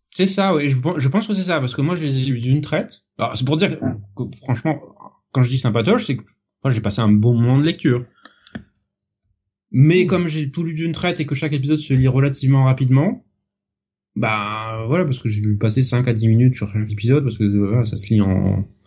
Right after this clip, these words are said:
Speaker 1: ça se lit assez, assez facilement. Et comme je disais, euh, pour une fois, euh, Williamson nous assomme pas avec, euh, une querelle de texte, pas mal de double pages. Donc ça, ça va vite, hein.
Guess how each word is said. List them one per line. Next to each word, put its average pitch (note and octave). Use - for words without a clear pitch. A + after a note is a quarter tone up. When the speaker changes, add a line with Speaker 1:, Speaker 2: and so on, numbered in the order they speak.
Speaker 1:
ça -
se -
lit A2
assez, G#2
assez G2+
facilement. G#2+
Et D3+
comme B2
je G#2+
disais, A2+
euh, G#2+
pour A2
une A2+
fois, B2+
euh, G#2
Williamson A2
nous A2+
assomme G#2+
pas A#2
avec, G#2
euh, F#2
une F#2
querelle G2+
de G#2+
texte, C3
pas A2
mal A2
de A2
double A2
pages. D3+
Donc G2+
ça, F2
ça -
va B2
vite, G3+
hein. D3